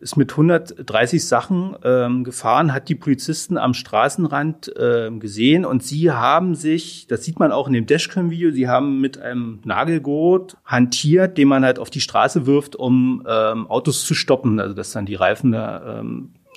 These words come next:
kaputt gehen und, ähm, der Wagen auf diese Art zum Stehen kommt. Und obwohl, da ist, ist man sich dann am Ende sicher gewesen, obwohl der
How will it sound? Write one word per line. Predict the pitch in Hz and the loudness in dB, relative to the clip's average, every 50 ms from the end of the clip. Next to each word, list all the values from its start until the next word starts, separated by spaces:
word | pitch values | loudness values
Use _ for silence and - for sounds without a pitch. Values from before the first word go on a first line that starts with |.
| _ _ - - | _ _ -18 -10
kaputt | - - 123 - - 143 131 - | -4 -4 -4 -2 0 -2 -2 -2
gehen | - 131 123 120 120 117 - | 0 0 0 0 0 -2 -4
und, | - 110 110 113 110 107 107 107 - - - - | -4 -2 -2 -2 -2 -6 -8 -8 -8 -8 -4 -2
ähm, | 117 110 110 107 107 104 104 101 | 0 0 0 -2 -2 -4 -6 -4
der | - 110 101 95 | 0 0 2 4
Wagen | 92 87 104 113 113 110 123 - | 4 2 2 0 -2 -6 -8 -10
auf | - 104 - | -12 -12 -8
diese | - 139 127 139 - | -4 0 2 2 2
Art | 85 101 - | 2 0 -2
zum | - 135 120 | -2 -2 -2
Stehen | - - - 127 120 120 113 | -2 2 2 4 4 4 2
kommt. | 101 - - 98 92 95 _ _ - _ _ _ _ - - - - - - - - - _ _ _ | -2 -4 -12 -14 -16 -18 _ _ -20 _ _ _ _ -20 -20 -20 -20 -20 -20 -20 -20 -20 _ _ _
Und | - - 113 120 123 123 120 120 117 - - _ _ _ _ _ _ _ _ _ _ _ _ _ | -4 0 2 4 4 4 2 0 -2 -8 -16 _ _ _ _ _ _ _ _ _ _ _ _ _
obwohl, | - - 117 - - - 135 139 170 233 208 135 | -2 -2 -2 -2 -2 0 2 4 6 6 4 4
da | - 101 107 107 | 2 0 0 -2
ist, | - - 110 - - | -2 -6 -8 -6 -6
ist | 131 123 - - - - | -6 -6 -6 -12 -8 -4
man | 135 120 | -2 -2
sich | 113 117 - | -2 -4 -4
dann | - 120 107 | -4 -4 -4
am | 110 98 | -4 -4
Ende | 107 113 113 | -6 -6 -6
sicher | 107 139 160 - - 117 | -4 -2 0 2 2 2
gewesen, | 87 98 92 92 98 104 107 107 123 | 0 0 -8 -10 -10 -10 -6 -4 -4
obwohl | 107 92 98 113 131 143 | -4 -2 2 2 4 4
der | 127 120 117 113 110 - _ | 4 4 2 0 -2 -6 _